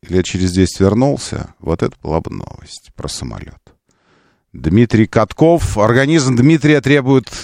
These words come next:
требует какой-то драмы, какой-нибудь чего-то такого. И нашли его в колодце за сараем старым. Значит, э, смотрите, чего по движению у вас, что вы уже успели там нахомутать. Внутренний мкад перед, э, Щелковским шоссе.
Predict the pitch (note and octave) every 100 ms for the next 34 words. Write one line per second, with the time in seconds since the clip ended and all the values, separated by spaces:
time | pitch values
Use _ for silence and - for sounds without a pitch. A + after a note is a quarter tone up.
0 | - - A#2+ B2+ A2+ A2+ - G#2 A#2 -
1 | F2+ F2+ E2 C#2+ G1+ G1+ - D2+ D#2+ D2+
2 | D2+ - D#2+ D#2 D2+ B1+ A#1 - G#2 A2
3 | - D3 E3 C3+ B2 - A2 A#2 C3 -
4 | A2 F2 G2+ G2+ F#2+ F2+ D#2+ C2+ - C2
5 | - - - - - - - G2+ D3+ -
6 | D3 - C#3+ C3 B2 D#3 F3 E3 C3+ D#3+
7 | D#3 C3 C3+ G#2+ F2+ D2 B1+ A#1 - A2+
8 | A#2 F#2+ F#2 - G2 F2 F2+ D#2+ D#2 E2
9 | D#2 - - _ - - - B2+ G#3+ G3
10 | F3+ F3 G3 G3 F3 F3 E3+ - C#3 C#3
11 | C#3 C#3 C3+ C3+ B2 D#3+ C#3+ C3 - A#2+
12 | - B2+ - E3+